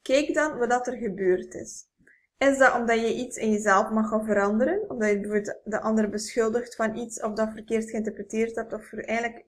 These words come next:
zaken hebt ervaren vanuit een gekwetst stuk van jezelf? Of is er een pijn van de ander getriggerd? Wanneer dat we eigenlijk allemaal van, vanuit ons zijn gaan, gaan leven, wanneer dat we onze ware kleuren zouden tonen, dan zou alles duidelijk zijn.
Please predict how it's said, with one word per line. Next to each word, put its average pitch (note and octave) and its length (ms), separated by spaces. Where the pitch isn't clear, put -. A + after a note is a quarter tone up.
zaken A#3 400
hebt A3 160
ervaren G#3+ 500
vanuit G#3+ 260
een G#3+ 80
gekwetst A3 420
stuk A3+ 260
van G3+ 180
jezelf? G3+ 480
Of A#3+ 160
is D4+ 160
er D#4 100
een C4+ 140
pijn C4+ 300
van A#3 120
de A3 100
ander B3 340
getriggerd? - 800
Wanneer C4+ 280
dat D4 100
we C#4+ 60
eigenlijk C4+ 320
allemaal D#4+ 340
van, C4 380
vanuit B3 260
ons A3+ 160
zijn A#3 540
gaan, B3 140
gaan G#3 140
leven, G3 440
wanneer A3 240
dat B3 140
we B3 80
onze A#3 320
ware C#4+ 340
kleuren C#4+ 420
zouden G3+ 340
tonen, C4+ 360
dan A3+ 100
zou G3+ 200
alles A3+ 320
duidelijk G3 440
zijn. - 360